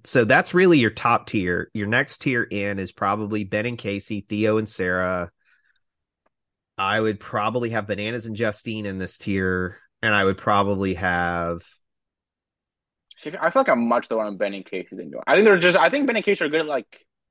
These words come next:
Speaker 2: Casey's just stronger than most other women in the house. So that,
Speaker 1: Mm-hmm.
Speaker 2: that's an asset. But I don't know if Ben is necessarily stronger than the other guys in the house in a physical matchup. Like, where, where'd you put him physically amongst the men in the house? I, I would argue he's almost the worst.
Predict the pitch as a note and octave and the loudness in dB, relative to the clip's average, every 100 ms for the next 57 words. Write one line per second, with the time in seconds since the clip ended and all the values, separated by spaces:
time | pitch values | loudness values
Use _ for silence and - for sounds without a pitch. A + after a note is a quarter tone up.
0 | _ _ - G#3+ A#3+ G#3+ - E3 - _ | _ _ -8 -6 -6 -6 -8 -10 -12 _
1 | - - C3 B2+ A2+ A2 A2 - A2 F#2+ | -20 0 0 0 -4 -4 -8 -6 -6 -6
2 | F#2 E2 - F#2+ - - _ _ _ - | -10 -12 -14 -14 -16 -18 _ _ _ 0
3 | C3 C#3+ C#3+ C#3 - - - - A#2 G2+ | 2 4 2 0 -6 -20 -12 -8 -8 -6
4 | G#2 - F2 - _ _ - _ C3 E3+ | -8 -10 -18 -20 _ _ -20 _ 0 2
5 | B3 F#3+ - C#3+ C3+ D3 - C#3 B2+ C3 | 2 -2 0 -4 -6 -14 -12 -12 -10 -8
6 | B2 A#2 A2 A2 G2 F#2+ A2 A2 C#2+ G#2+ | -8 -6 -6 -6 -6 -6 -6 -8 -12 -16
7 | - _ G#2+ G2+ G2 - G2+ G#2 F#2 F2+ | -20 _ -12 -6 -6 -6 -10 -10 -10 -10
8 | E2+ F#2+ - - A2 A2+ B2+ C3 C#3+ E3 | -12 -14 -2 2 2 4 4 6 4 2
9 | E3 D3+ E3 C3 C#3 C3+ C3 B2+ A#2 - | 2 0 -2 0 -2 0 0 0 -4 -4
10 | A2 B2 G2 G#2 G#2+ A#2+ B2+ A#2+ A2+ A2+ | -4 -4 -2 2 2 4 2 2 -4 -8
11 | A2 G#2+ G2+ G#2+ A#2 | -8 -10 -6 -4 -6